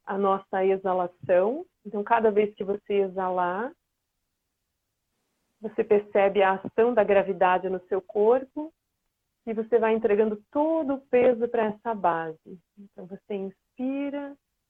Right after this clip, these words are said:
e, ao exalar, a base vai ficando cada vez mais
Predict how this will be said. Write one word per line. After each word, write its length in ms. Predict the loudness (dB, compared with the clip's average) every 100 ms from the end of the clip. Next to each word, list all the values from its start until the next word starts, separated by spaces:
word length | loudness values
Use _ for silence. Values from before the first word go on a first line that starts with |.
| _ _ _ _ _ _ _ _ _ _ _ _ _ _ _ _
e, 120 | 4
ao 160 | 6 8
exalar, 800 | 6 6 6 8 8 6 4 4
a 80 | 4
base 460 | 4 6 4 2
vai 140 | 0 -2
ficando 360 | -2 -2 -2
cada 360 | -4 -6 0 2
vez 260 | 2 -2
mais 220 | 0 -2